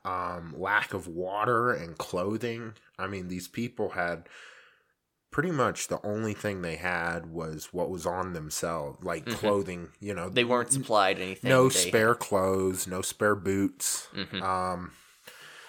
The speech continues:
Speaker 1: no water, which was really critical, and,
Speaker 2: Oh,
Speaker 1: uh,
Speaker 2: yeah.
Speaker 1: food. Food.
Speaker 2: Mm-hmm.
Speaker 1: They were practically out of food
Speaker 2: Mm-hmm.
Speaker 1: 'cause the Japanese would just not allow resources in
Speaker 2: Mm-hmm.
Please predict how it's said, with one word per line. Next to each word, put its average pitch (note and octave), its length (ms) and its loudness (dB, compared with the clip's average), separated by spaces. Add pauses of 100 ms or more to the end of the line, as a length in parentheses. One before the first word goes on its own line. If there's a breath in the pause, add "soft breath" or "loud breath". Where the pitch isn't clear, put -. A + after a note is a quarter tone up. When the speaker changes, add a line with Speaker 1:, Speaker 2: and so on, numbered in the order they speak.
(120)
Speaker 1:
no A#2 200 6
water, G#2+ 920 2
which - 320 -8 (140)
was E2+ 220 -6
really G2 300 2
critical, D#2 640 -4 (240)
and, F2 260 -4
Speaker 2:
Oh, C3+ 120 8
Speaker 1:
uh, D#3+ 40 6
Speaker 2:
yeah. D#3+ 240 2
Speaker 1:
food. G#2 400 4 (140)
Food. A2 320 2
Speaker 2:
Mm-hmm. D#2 120 -8
Speaker 1:
They F2 60 -4
were F2+ 280 -4 (100)
practically - 600 -4
out D#2 160 -2
of D2+ 80 -10
food E2+ 400 -6 (160)
Speaker 2:
Mm-hmm. G2 280 -6
Speaker 1:
'cause F#2 220 -4
the F#2 80 -4
Japanese F2 640 -4
would D#2 120 -8
just D2+ 280 -8 (640)
not F#2 380 4
allow F2+ 480 2
resources E2+ 800 -4
in G2 360 0
Speaker 2:
Mm-hmm. G#2 240 -6